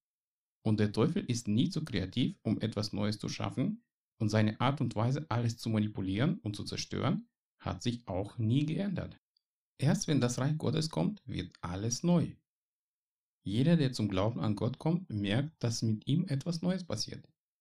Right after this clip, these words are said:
Ja, wir werden zu neuen Kreaturen. Dann passieren auch viele neue Dinge in unserem Leben.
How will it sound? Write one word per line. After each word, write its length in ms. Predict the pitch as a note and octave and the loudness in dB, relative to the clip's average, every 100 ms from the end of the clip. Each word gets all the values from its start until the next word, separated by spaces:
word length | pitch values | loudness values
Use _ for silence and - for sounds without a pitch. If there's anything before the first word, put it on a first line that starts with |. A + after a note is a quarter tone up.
| _ - | _ -6
Ja, 380 | G2+ D3 D#3+ | 0 2 4
wir 180 | G#2 G2 | 2 -2
werden 320 | D#2+ G2+ E3+ | -2 0 0
zu 100 | E3+ | 2
neuen 260 | D3 A#2+ C#3 | 2 2 2
Kreaturen. 680 | D#3 D#3 D#3+ B3+ G2+ G2 - | 2 0 0 0 -2 -4 -4
Dann 160 | G#2 G#2 | -2 0
passieren 440 | G2 F#2+ G2 A#2+ - | -2 -4 -2 -2 -2
auch 120 | D3+ | -4
viele 260 | - G#2 F#2+ | -2 0 2
neue 240 | G2 F#2+ | 0 0
Dinge 240 | G2 G2+ C#3 | -2 0 0
in 100 | D#3 | 0
unserem 320 | G#2+ G#2+ G#2 | -2 0 0
Leben. 300 | B2 C#3+ | 2 0